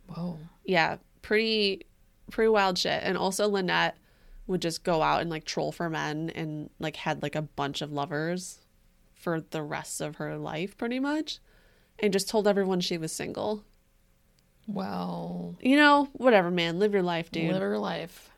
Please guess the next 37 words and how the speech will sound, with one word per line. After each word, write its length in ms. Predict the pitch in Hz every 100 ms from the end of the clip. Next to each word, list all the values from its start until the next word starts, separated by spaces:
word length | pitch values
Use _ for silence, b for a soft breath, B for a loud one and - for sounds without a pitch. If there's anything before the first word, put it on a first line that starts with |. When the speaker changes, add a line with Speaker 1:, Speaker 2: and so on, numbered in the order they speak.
| _ -
Speaker 2:
Jim 500 | 262 262 262 247 170
did 260 | 214 262
not 280 | 240 190 -
like 180 | 170 170
his 200 | 175 -
father, 520 | 151 143 143 135 151 _ -
so 240 | - 190
he 160 | 190 233
didn't 160 | 254 247
give 160 | 277
a 40 | 262
shit. 380 | - 143 - _ _ _ _ _ -
It 100 | 196
was 180 | 202
rumored 400 | 196 240 277 302
that 140 | 269 240
his 160 | 214
father 280 | - 180 170
was 140 | 165 156
a 60 |
Klansman 880 | - - 277 294 269 170 151 160 180 -
and 160 | 190
once 240 | 180 180 180
refused 480 | 185 - 170 165 -
to 80 |
let 200 | 175 170
one 180 | 170 170
of 100 | 165
Jim's 300 | 165 156 156
black 360 | - 180 196 208
friends 420 | - 160 156 156
into 200 | - 147
their 140 | 156 156
house. 540 | 156 - - - - _ -
Speaker 1:
Oh, 60 | 175
shit. 500 | - - - 180 - -
Speaker 2:
But 260 | 294 285